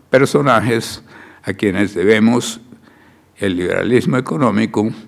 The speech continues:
y el neoliberalismo, que ya es del siglo veinte, pero es la misma doctrina de Adam Smith. Yo me leí el libro de Adam Smith, es un ladrillo así de gordo,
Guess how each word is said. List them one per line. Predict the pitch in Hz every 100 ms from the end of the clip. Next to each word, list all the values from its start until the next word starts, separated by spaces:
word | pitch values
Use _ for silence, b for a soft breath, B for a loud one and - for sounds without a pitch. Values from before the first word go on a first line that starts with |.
| - _
y | 104 98
el | 92 -
neoliberalismo, | 87 107 120 110 110 - 104 95 87 85 101 107 110 101 -
que | 85
ya | 87 90
es | 95 85
del | 98 95
siglo | 120 110 117 139
veinte, | 170 151 214 190
pero | 107 90
es | 107
la | 131 117
misma | 127 160 160 165 147
doctrina | 110 82 - 135 110 110 107 104 - - - -
de | 95
Adam | 95 95 95 101
Smith. | - 127 117 - - B B B B B B -
Yo | 127
me | 160
leí | 160 131 139
el | 151 147
libro | 180 151 95 87
de | 90
Adam | 95 98
Smith, | - 110 101 - -
es | 101 92
un | 120
ladrillo | 135 135 135 135 123 113 123 120 B B B B B
así | 90 95 117
de | 123
gordo, | 123 131 101 95 101